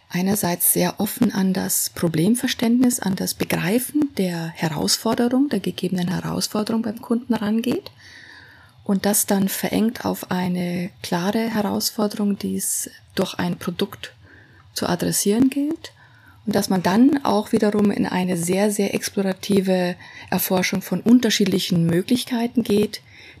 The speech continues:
die sich dann im Verlaufe des weiteren Prozesses auch wieder verengt auf ganz klare Umsetzung von Prototypen, wo man sich direkt dann Kundenfeedback einholt und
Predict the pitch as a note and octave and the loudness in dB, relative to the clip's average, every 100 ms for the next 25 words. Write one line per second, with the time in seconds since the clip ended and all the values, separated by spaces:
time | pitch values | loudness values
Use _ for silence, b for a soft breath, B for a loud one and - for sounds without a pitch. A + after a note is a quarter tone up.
0 | - F3+ F3 F3+ F#3 F#3+ F#3+ F#3 F3+ E3 | -4 -2 -2 -2 0 0 0 -2 -2 0
1 | F3 E3+ E3+ E3 D#3+ F3 E3+ - E3+ - | 0 -2 -2 -2 -2 -2 -4 -6 -8 -6
2 | E3+ - - - F3 - E3+ E3 F3 - | -6 -4 -6 -4 -6 -4 -4 -2 -2 -4
3 | - E3 E3+ - B B B B - E3+ | -4 -4 -4 -10 B B B B -4 -2
4 | F3+ - - E3+ E3 E3+ F3+ E3 E3 - | 0 -2 0 2 2 2 0 0 -2 -2
5 | F3 - E3 E3 E3+ - F#3+ F#3 F#3+ F3+ | -4 -4 -4 -2 -4 -4 -2 -2 -2 -4
6 | - F3 - E3+ F3 E3+ E3 D#3+ D#3+ - | 0 0 2 0 2 0 0 0 -2 -4
7 | E3 E3 E3 E3 D#3+ F3 E3 D#3+ F3 E3 | -2 0 -2 -6 -6 -6 -4 -4 -6 -4
8 | E3 E3+ E3 D#3 D#3 D#3 E3 E3 D#3+ D#3+ | -6 -2 0 0 -2 -2 -4 -4 -4 -4